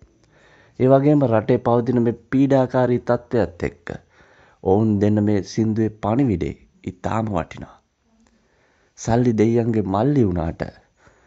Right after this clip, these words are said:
ජීවිතේ තීරණය කරන්නේ තමන් කරපු පව්පින් වලින් කියන එක මේ සින්දුව පුරාවට දිවෙන තේමාවක්. ඒ වගේම අපි ගොඩක් සින්දු ජනප්‍රිය වෙනවා දැකලා තියෙනවා.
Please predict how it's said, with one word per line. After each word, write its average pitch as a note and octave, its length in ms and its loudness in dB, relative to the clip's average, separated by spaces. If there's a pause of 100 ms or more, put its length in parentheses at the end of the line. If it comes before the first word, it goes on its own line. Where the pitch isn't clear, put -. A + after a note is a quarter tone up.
(380)
ජීවිතේ A2+ 520 0
තීරණය A#2 520 0
කරන්නේ F#2+ 460 -4
තමන් G#2 320 0
කරපු G2+ 440 -4
පව්පින් B2+ 500 2
වලින් F#2 300 0
කියන E2 260 -6
එක D2 140 -8 (580)
මේ F2+ 180 -4
සින්දුව F#2+ 340 -2
පුරාවට G2 600 -4
දිවෙන A#2 360 -6 (400)
තේමාවක්. D#2 500 -4 (1000)
ඒ C3 140 6
වගේම C#3+ 420 4 (880)
අපි A2+ 180 -2
ගොඩක් A2+ 360 0 (520)
සින්දු B2+ 360 0 (520)
ජනප්‍රිය A2+ 480 0
වෙනවා A#2+ 260 0
දැකලා G2+ 380 -4
තියෙනවා. - 420 -10